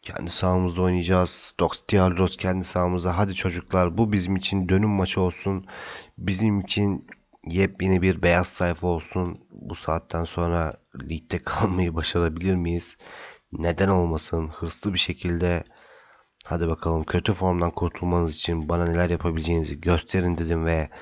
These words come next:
sahaya gönderdim futbolcularımı. Maça Stoke City başladı. Hector Lowe,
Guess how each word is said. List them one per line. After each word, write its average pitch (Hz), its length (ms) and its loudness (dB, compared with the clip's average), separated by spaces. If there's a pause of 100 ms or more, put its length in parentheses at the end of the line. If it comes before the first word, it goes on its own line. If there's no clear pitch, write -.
(340)
sahaya 95 480 0
gönderdim 90 520 2
futbolcularımı. 87 920 0 (640)
Maça 92 880 2
Stoke - 460 0
City 98 360 0
başladı. 82 640 0 (1120)
Hector 87 400 0
Lowe, 82 480 2